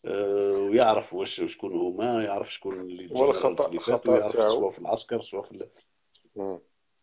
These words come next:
Speaker 2: إيه، هو شوف نقول لك، صرا له مشكل كي هو كي مهري. مشكل مهري تسمى كان
Speaker 1: إيه، أكيد.
Speaker 2: قا-، قاد، قاد الحزب نتاع جبهة التحرير من الحزب الواحد إلى التعددية.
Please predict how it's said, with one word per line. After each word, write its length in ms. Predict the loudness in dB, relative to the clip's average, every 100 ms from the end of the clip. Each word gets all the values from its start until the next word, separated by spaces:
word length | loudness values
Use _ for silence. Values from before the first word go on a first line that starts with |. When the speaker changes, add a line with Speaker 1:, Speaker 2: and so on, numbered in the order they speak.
| _ _ _ -20 _ 4
Speaker 2:
إيه، 260 | 10 12
هو 200 | 12 12
شوف 220 | 10 8
نقول 240 | 8 8 6
لك، 120 | 4
صرا 300 | 4 6 8
له 140 | 6
مشكل 420 | 4 0 -2 -4 0
كي 160 | 4
هو 220 | 6 4
كي 140 | 4 4
مهري. 400 | 6 6 4 0 _ _ _ _ _ _ _ _ _ _ _ _ _ -12
مشكل 760 | -8 -8 -4 0 0 2 2 2
مهري 420 | 0 0 2 0
تسمى 360 | -2 0 0
كان 240 | 2 4 4
Speaker 1:
إيه، 280 | 4 0 -4 -16
أكيد. 300 | -8 -4 4
Speaker 2:
قا-، 160 | 6 6
قاد، 460 | 6 4 4 6
قاد 500 | 8 6 6 4 4
الحزب 440 | 0 -2 -4 -4 -4
نتاع 280 | 0 0
جبهة 240 | 0 -4 -6
التحرير 640 | -2 0 4 6 6 2
من 240 | -2 -4
الحزب 360 | -4 -4 -4 -2
الواحد 460 | 6 8 10 8 4
إلى 280 | 0 0
التعددية. 840 | 0 6 6 6 2 0 0 -4